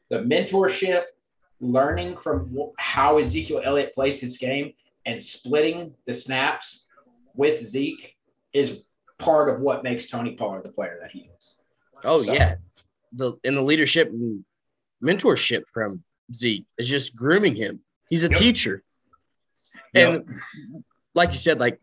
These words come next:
Speaker 2: how big that play was before the go-ahead touchdown to Coop. We've talked about this multiple times. We're, <laughs>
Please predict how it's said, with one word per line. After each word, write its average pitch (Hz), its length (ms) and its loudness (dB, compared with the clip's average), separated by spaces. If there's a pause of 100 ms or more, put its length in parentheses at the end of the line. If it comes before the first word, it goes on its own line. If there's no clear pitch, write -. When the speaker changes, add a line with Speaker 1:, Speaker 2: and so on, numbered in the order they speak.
Speaker 2:
how 170 180 6
big 180 280 4
that 175 220 4
play 165 160 4
was 131 540 0
before 135 300 -2
the 117 80 -8
go-ahead 135 380 0
touchdown 135 400 -4
to 113 60 -10
Coop. 143 300 -2 (2000)
We've 131 320 0
talked 120 300 0
about 113 220 -2
this 110 200 -4
multiple 127 360 -2
times. 131 540 0 (220)
We're, 117 140 -4 (360)
<laughs> 151 120 -4